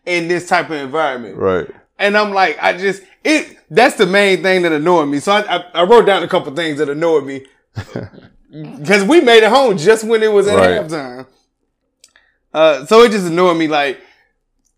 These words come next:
Speaker 1: I've heard the other two, one of the guys, he actually does do the H B C U games. The other guy, he kinda fills in, but he's
Speaker 2: Yeah.
Speaker 1: a little bit,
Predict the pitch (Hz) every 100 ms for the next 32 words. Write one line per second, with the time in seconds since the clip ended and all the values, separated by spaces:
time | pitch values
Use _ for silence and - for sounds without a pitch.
0 | _ - 190 196 151 196 190 170 147 -
1 | 135 139 139 175 180 - 202 196 190 _
2 | 156 240 233 147 143 147 151 202 147 143
3 | 131 165 151 135 139 127 131 131 139 135
4 | 131 139 131 151 147 135 139 160 156 123
5 | - 139 131 135 127 135 156 143 - 180
6 | 101 87 - 254 170 139